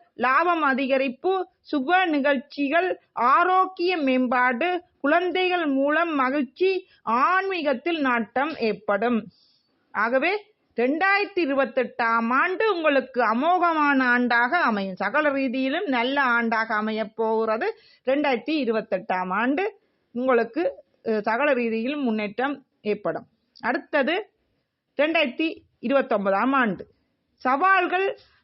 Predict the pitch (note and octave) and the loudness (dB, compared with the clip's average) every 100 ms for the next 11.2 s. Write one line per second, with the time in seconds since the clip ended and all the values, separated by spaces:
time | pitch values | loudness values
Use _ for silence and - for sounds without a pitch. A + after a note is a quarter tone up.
0 | _ A#3+ A#3 C4+ D4+ G4 F4+ D4+ C4 C4+ | _ 0 2 2 4 2 0 -2 -2 0
1 | B3+ C4 B3+ B3 B3 G#3 A3 A3 D4 F#4 | 2 2 2 0 0 -2 0 0 0 0
2 | D4 C4 F4 E4 E4 C#4+ C4 G3 G3+ B3 | 0 0 0 -2 -2 0 0 0 0 0
3 | F4 F4 F#4+ C4 C4 D4 D4 B3 C4 A3+ | -2 -2 0 2 4 4 2 0 -2 -2
4 | G#3 G#3+ B3 F4+ F#4+ C#4+ C4+ D4+ D#4+ C4+ | -2 -2 0 0 -2 -2 -2 -2 -2 -2
5 | C4 D4+ D#4 C#4 A#3 B3 E4 F4 F#4 F#4 | -2 -4 -4 -2 0 0 0 0 0 0
6 | F4 B3+ D4 D#4+ D4 C4+ C#4+ D#4 C4 D4 | 0 0 0 -4 0 2 2 -2 -6 -2
7 | A#3+ F#3+ D4+ F4 F4 F#4+ D4+ _ - - | -2 0 0 0 -2 -4 -6 _ -20 -20
8 | - - D4+ D4+ C4+ B3+ E4 C#4+ F#3+ F3+ | -14 -4 -2 0 0 0 -2 -2 -2 -2
9 | F3+ F#3 A3+ D4+ D#4 D#4 C#4 C4+ F#4 F4+ | 0 2 2 2 2 0 -2 -2 -6 -4
10 | D#4+ C4 D4 C4+ C4 B3 A#3+ B3+ B3+ A#3 | -4 -4 -4 -2 -2 -2 -4 -2 2 2
11 | A3+ A3 | 2 0